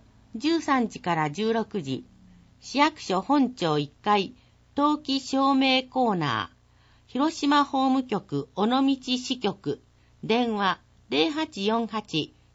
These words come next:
二三二八八二。不動産相談。九日木曜、二十三日木曜、十時から十五時。サンシープラザ三階。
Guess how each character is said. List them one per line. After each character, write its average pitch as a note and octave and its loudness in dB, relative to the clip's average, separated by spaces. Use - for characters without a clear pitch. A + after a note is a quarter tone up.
二 C4+ 4
三 G3+ 0
二 D4 2
八 F3 -4
八 F3 -6
二。 E3+ -2
不 A#3+ -4
動 D#4+ 2
産 D4+ 2
相 C#4 2
談。 B2+ -4
九 B3 0
日 D4 4
木 G#3 0
曜、 D3+ 0
二 D4+ 2
十 C#4 -2
三 C4 2
日 D#3+ -2
木 F#3 -2
曜、 D#3+ 2
十 C#4+ 0
時 A#3+ -4
か - -2
ら D3 2
十 A#3 0
五 G3 2
時。 C#3+ -6
サ C#4 2
ン D#4 2
シ D4+ 0
ー D4+ -10
プ D#4 -2
ラ A#3+ 4
ザ D3+ 0
三 F#3+ -4
階。 D#3 -2